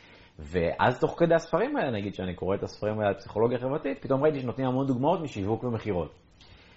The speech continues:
ואז כשרציתי לקחת את כל הנושאים האלה ולחבר אותם, אה, לעסקים, הבנתי שבעצם זה כמו מין, אה, נקרא לזה איזה סוג של כוח על, אה, בשיווק ומכירות, כל הנושאים האלה של רטוריקה, אן אל פי, פסיכולוגיה חברתית, אה,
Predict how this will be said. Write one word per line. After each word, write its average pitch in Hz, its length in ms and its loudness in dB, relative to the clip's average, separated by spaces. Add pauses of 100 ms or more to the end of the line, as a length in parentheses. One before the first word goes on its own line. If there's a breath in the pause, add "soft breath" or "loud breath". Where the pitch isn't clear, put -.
(140 loud breath)
ואז 82 440 0
כשרציתי 127 400 0
לקחת 117 300 0
את 117 60 -14
כל 123 120 2
הנושאים 131 320 -4
האלה 139 200 0
ולחבר 95 360 0
אותם, 143 400 0
אה, 147 180 -2
לעסקים, 147 540 -2
הבנתי 139 360 -2
שבעצם 143 640 -2 (440)
זה 107 180 -2
כמו 120 260 -2
מין, 123 240 0
אה, 117 40 2 (1300)
נקרא 107 200 2
לזה 113 220 4
איזה 98 220 -2
סוג 117 200 -10
של 110 140 -4
כוח - 460 0
על, 101 360 2 (260)
אה, 82 340 -10
בשיווק 90 400 -8
ומכירות, 87 560 -4
כל - 120 -6
הנושאים 85 380 -6
האלה 85 140 -6
של 80 180 -12 (340 loud breath)
רטוריקה, 110 540 2 (280)
אן 87 120 -6
אל 85 160 -6
פי, 113 340 -2
פסיכולוגיה 95 320 -4
חברתית, 98 760 -2
אה, 85 40 -6